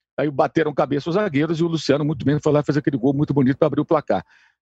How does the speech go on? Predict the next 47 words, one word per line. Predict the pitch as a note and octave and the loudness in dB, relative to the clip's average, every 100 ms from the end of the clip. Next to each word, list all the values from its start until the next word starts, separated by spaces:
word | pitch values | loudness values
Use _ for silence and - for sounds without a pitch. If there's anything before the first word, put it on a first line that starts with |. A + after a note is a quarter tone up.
| - | -10
É, | - - - | -6 -4 -4
acho | - | -4
que | A2+ | -2
é | |
completamente | C#3 D3 D3 D3+ | 0 0 -2 0
diferente | C#3 C3+ D3+ | 0 0 0
da | D#3 | 0
bola | B2 D3 | 0 -2
que | D3 | -2
é | D3 | -4
despejada | - D3+ A#2 C3+ | 0 0 0 0
na | C3+ | 0
área | C3+ D3 | 0 0
toda | - D#3 C3+ | -2 0 2
hora. | B2+ A#2 - - - - | 2 0 -4 -16 -20 -10
Então | - F#4 | -4 -2
você | G4 | 0
tem, | F#4 | 0
assim, | D4 B3+ G#3 - _ _ _ - | 0 0 -4 -6 _ _ _ -20
várias | D#3 D#3 A#3+ C4 | -10 0 0 0
situações. | - B3+ F#3+ | -2 -2 0
O | A3+ | 0
Grêmio | G3+ G#3 C#3 A2 | 0 0 0 -2
cresceu | - F#3+ D3+ D3 - | 0 0 0 -2 -2
três | A3+ A3+ | -4 -2
jogos | G#3 G3 F#3 | -2 -2 -2
invicto. | D#3 C3+ - _ - _ _ _ | -2 -2 -4 _ -20 _ _ _
Ah, | F3+ | -4
o | F#3+ | 0
Grêmio | A3 A3+ | 0 2
vai | |
fazer | A3+ F#3 | 0 0
o | G3 | -2
quê? | D#3 A2+ - | 0 -2 -2
De | C#3+ | -2
repente | D3+ G3+ A3 | 0 -2 -2
vai | F3 | -2
pra, | F#3 - | -2 -4
vai | G#2+ D3 | -4 -2
priorizar | A#2+ D#3+ E3+ D3+ F3 | -2 -2 0 2 2
o | D3+ | 0
mata-mata? | D3 - C#3 F#3 C3+ _ | -4 -2 -2 0 -4 _
Normalmente | D#3+ G3+ G3 A#3+ | -4 -2 0 -2
é | A3+ | -2
o | |
que | C4 | -2
acontece. | - E3+ E3 C3+ - | -4 -2 0 0 -4